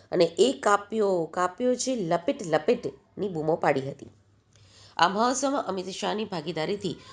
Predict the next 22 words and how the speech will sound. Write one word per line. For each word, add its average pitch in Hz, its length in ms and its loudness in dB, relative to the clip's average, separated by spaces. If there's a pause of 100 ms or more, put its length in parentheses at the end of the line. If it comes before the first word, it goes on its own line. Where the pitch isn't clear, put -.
(140)
ગુજરાતના 226 520 2
લોકોમાં 202 440 -2
ખુશીનો 190 460 -4
માહોલ 156 340 0
સર્જાયો 139 460 -2
હતો, 107 160 -8 (560)
પરંતુ 160 340 2
તે 165 160 -2
એ 170 280 0
દર્શાવે 165 500 2
છે 240 160 -2
કે 247 140 -4
સરકાર 185 540 -2 (300)
અને 180 140 -2
નેતાઓ 170 600 0
લોક 202 240 0
સંસ્કૃતિ 175 520 -6
પ્રત્યે 190 400 -4
કેટલો 185 300 -6 (160)
આદર 143 260 0
ધરાવે 139 380 -8
છે. - 180 -4